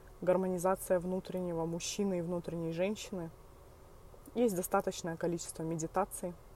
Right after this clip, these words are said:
в свободном доступе на Ютубе. Также есть терапия у любого психолога,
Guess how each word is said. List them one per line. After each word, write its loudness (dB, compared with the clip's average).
в -14
свободном 2
доступе -2
на -2
Ютубе. -2
Также 4
есть 0
терапия 2
у 2
любого 6
психолога, 4